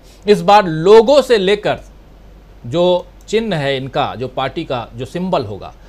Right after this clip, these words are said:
उससे लेकर समन्वय समिति, coordination committee जो है, और सीट बंटवारे तक कई महम-, महत्वपूर्ण,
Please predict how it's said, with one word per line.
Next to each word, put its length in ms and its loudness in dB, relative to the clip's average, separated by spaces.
उससे 280 2
लेकर 420 -4
समन्वय 460 -2
समिति, 440 -8
coordination 560 -6
committee 420 -6
जो 120 -8
है, 260 -14
और 160 0
सीट 300 -10
बंटवारे 400 -2
तक 140 -8
कई 520 -6
महम-, 460 -6
महत्वपूर्ण, 680 -6